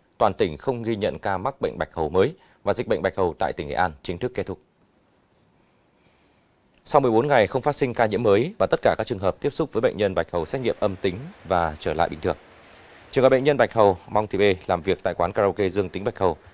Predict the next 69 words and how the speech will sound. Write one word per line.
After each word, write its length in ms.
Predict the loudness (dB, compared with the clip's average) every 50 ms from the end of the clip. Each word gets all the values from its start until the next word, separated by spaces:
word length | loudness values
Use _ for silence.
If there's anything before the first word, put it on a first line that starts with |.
| -20 -20 -14 0
do 240 | 4 6 6 6
tiếp 160 | 4 2 -2 -2
xúc 140 | -2 4
gần 180 | 6 6 6 6 2
với 60 | -2
bệnh 140 | -4 -2 -2
nhân 120 | -4 -4 -4
tử 100 | -6 -2
vong, 200 | 0 0 0 0 -2 -8 -18 -20 -20 -20 -12 0
nay 120 | 2 2 2
đã 60 | 4
có 120 | 2 0
kết 180 | 0 0 -2 0
quả 140 | 2 0 0
xét 140 | 0 -2 -6
nghiệm 100 | -4 -2
âm 180 | -2 -2 -2 -2
tính, 180 | -4 -6 -6 -6 -8 -10
khỏe 160 | -4 -2 -2 0
mạnh 180 | 0 0 -2 -2 -8 -4 -2
và 180 | 0 0 0
được 180 | 0 -2 -6 -6
cho 100 | -6 -6
xuất 120 | -6 -4
viện. 180 | -2 -2 -2 -2 -4 -12 -20 -20 -20 -20 -20 -20 -20 -10
Tuy 100 | -6 -2
nhiên, 120 | 0 2 2
theo 120 | 2 2
quy 60 | 2
định, 180 | 2 0 0 -2
trường 160 | -4 -2 -2
hợp 140 | -2 0 0
này 160 | 0 0 0
cần 180 | 2 0 -2 -2
phải 100 | -2 -4
được 120 | -4 -4
tiếp 140 | -4 -2 -2
tục 100 | -4 -4 -4 -4
theo 120 | -2 0
dõi 240 | 0 0 0 0 -2 -4 -8 -12 -18 _ _
từ 160 | -6 -6 -6
sáu 160 | -4 -6 -4
mươi 200 | -2 -2 -2 -2
đến 180 | -2 -4 -2 0
bảy 120 | -2 -2
mươi 100 | 0 0
ngày. 160 | 0 0 0 -2 -6 _ _ -20 -20 -20 -20 -20 _ -20 -20 -20 -20 -20 -12 0
Ngoài 200 | 4 4 6 6
bệnh 140 | 4 2 2
nhân 140 | 0 0
Mong 120 | 0 -2 -2
Thị 100 | 2 4
B, 40 | 4 4 4 2 -4 _ -20 -20 -20 -20 -2
các 160 | 0 0 0 0 -2
trường 140 | -4 -2 2
hợp 160 | 2 2 2 2 -2 0
còn 160 | 0 2 4
lại 160 | 4 4 4
đều 160 | 2 0 2 2
đã 80 | 2
âm 140 | 2 2 0
tính 220 | 0 0 0 0 0
với 60 | -2
bạch 160 | -2 -2 2
hầu. 160 | 2 2 2 0 -4 _ _ _ _ _ _ _ _ _ _ _ _ _ _
Hiện 200 | -4 -2 -2 0
các 120 | 0 0 0
bệnh 120 | 2 0
nhân 120 | 0 0